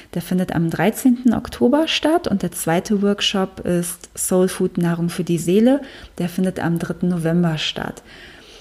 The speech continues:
Und wenn du vielleicht noch mehr über die drei Doshas erfahren möchtest, vielleicht auch noch gar nicht weißt, welcher Typ du genau bist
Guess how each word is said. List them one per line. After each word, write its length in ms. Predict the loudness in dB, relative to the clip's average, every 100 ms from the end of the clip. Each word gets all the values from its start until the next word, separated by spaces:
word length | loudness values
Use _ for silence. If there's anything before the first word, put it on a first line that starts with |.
| -10
Und 100 | -2
wenn 140 | 2 2
du 80 |
vielleicht 440 | 0 2 2 2 0
noch 140 | 0
mehr 240 | 2 2 2
über 160 | 2
die 120 | 0
drei 180 | -2 -2
Doshas 460 | 2 2 2 0 -2
erfahren 460 | -6 -4 -2 0
möchtest, 440 | 0 -2 -4 -6 -4
vielleicht 280 | -4 -4 -4
auch 120 | -6
noch 160 | -6
gar 180 | -2 0
nicht 260 | 0 0 0
weißt, 340 | 2 2 0
welcher 260 | -6 -6 -4
Typ 260 | -2 -2
du 100 | 0
genau 360 | 2 2 2 2
bist 420 | 4 4 2 -4